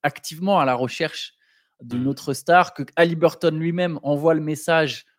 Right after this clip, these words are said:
Speaker 1: aux autres stars de la ligue. Et tu parlais de son, du style de basket pratiqué par les Pacers. L'avantage, c'est que tout le monde a la balle, donc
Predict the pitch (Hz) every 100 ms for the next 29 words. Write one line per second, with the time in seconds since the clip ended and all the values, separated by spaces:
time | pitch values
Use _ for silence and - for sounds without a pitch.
0 | _ _ _ - 147 151 - 151 - 143
1 | 131 131 147 202 - 127 - 143 147 143
2 | 139 127 127 - 165 147 127 127 - 156
3 | - 120 _ 117 113 - 143 208 190 -
4 | - _ 151 151 165 190 175 131 - 170
5 | 151 131 131 190 208 123 - 123